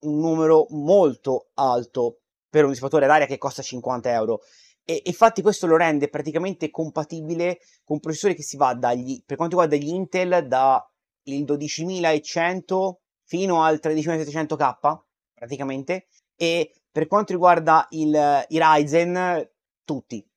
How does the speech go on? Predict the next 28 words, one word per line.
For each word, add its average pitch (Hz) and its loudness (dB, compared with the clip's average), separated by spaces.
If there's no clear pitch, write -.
tutti. - -18
Quindi 202 -2
letteralmente 196 0
rende 175 4
questo 156 -6
dissipatore 190 -2
compatibile 180 -4
con 151 0
appunto 147 -2
il 135 -4
novantanove 156 -2
virgola 151 0
nove 170 -2
per 147 -4
cento 160 -10
dei 135 -6
processori 143 -6
attualmente 147 -6
disponibili 143 -8
sul 139 -10
mercato. 131 -6
Quindi 165 -2
file 196 -2
tutti, 147 -6
ti 160 -10
dici 151 -12
voglio 175 0
prendere, 175 2